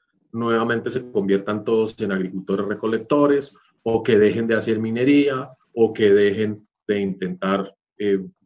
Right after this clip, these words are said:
convivir en ciudades de ocho, diez, doce, catorce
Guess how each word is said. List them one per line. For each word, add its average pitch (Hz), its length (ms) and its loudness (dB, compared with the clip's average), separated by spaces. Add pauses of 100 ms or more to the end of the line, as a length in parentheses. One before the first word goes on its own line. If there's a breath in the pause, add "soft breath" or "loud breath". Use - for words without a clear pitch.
convivir 95 540 -2
en 101 100 2
ciudades 95 500 -2
de 98 80 0
ocho, 107 380 -2
diez, 104 320 2
doce, 98 260 -4
catorce 95 600 -8